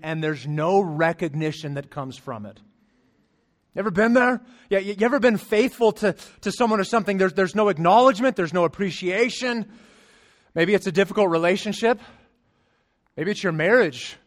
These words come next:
that you've been faithful and loyal to, and your spouse fails to see it. Maybe it's a family relationship, a sibling, a parent,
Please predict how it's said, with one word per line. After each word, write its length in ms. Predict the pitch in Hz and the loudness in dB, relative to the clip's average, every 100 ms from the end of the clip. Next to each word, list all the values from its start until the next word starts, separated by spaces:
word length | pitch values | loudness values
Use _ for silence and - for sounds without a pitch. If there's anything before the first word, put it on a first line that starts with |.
| _ _ _ _ _ _ _ | _ _ _ _ _ _ _
that 120 | 147 | -8
you've 200 | 160 190 | -4 -4
been 160 | 160 170 | -2 -4
faithful 480 | - 190 196 196 170 | 0 0 0 -2 -2
and 100 | 160 | 0
loyal 300 | 175 175 160 | 2 2 -2
to, 300 | - 175 147 | -4 -4 -4
and 80 | 151 | -6
your 80 | |
spouse 400 | 143 - 165 160 | -8 -4 -2 -2
fails 320 | - 170 151 - | -4 -6 -6 -8
to 80 | |
see 180 | 156 170 | -12 -8
it. 60 | 151 | -6
Maybe 240 | 160 170 | -4 -4
it's 140 | 170 165 | -4 -6
a 40 | |
family 460 | - 151 160 175 175 | -10 -8 -6 -6 -6
relationship, 560 | 170 175 170 165 185 | -4 -4 -6 -10 -10
a 60 | 143 | -10
sibling, 420 | - 165 165 160 | -10 -6 -6 -6
a 40 | |
parent, 520 | 151 160 160 160 156 | -8 -8 -6 -6 -8